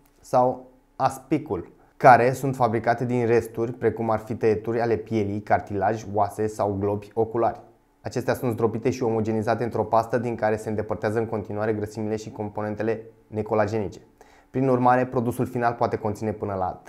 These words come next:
nouăzeci și opt la sută proteine. Cu toate acestea, colagenul poate fi găsit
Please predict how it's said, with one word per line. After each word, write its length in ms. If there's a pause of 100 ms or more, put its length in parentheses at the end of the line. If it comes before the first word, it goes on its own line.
(100)
nouăzeci 360
și 160
opt 220
la 100
sută 240
proteine. 580 (220)
Cu 120
toate 240
acestea, 360
colagenul 440
poate 260
fi 140
găsit 380